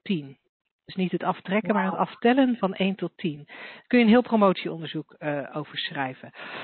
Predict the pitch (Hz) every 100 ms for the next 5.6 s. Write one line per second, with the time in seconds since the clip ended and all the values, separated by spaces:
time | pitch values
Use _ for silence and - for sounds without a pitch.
0 | - - 190 226 269 311 254 - 226 -
1 | 175 175 240 320 349 - - 240 233 233
2 | 233 226 214 214 208 202 208 - 254 277
3 | 262 311 - - 359 403 247 208 - 240
4 | 202 220 220 175 220 277 269 - 214 -
5 | 202 202 214 - 247